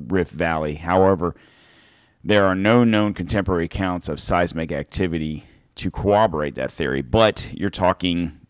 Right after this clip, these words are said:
you know, four thousand years ago. Um, so basically what it boils down to is God sent these two angels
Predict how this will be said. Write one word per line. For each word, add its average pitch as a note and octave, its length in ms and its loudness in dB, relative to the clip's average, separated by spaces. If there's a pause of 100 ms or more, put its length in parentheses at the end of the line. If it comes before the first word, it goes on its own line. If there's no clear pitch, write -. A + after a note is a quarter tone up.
you F2+ 160 -2
know, C2 300 -6 (1600)
four G2+ 280 0
thousand E2+ 420 -2
years G#2 220 2
ago. C2+ 180 -4 (2000)
Um, F#2 540 4 (1200)
so B2 480 4 (300)
basically A#2+ 520 2
what G2+ 160 2
it F#2 80 -2
boils G2 220 0
down F#2 240 -2
to F2 200 -2
is D#2+ 320 -2 (520)
God A2 260 0
sent G2 220 -2
these F2 120 -4
two F#2 220 0
angels D#2 520 -6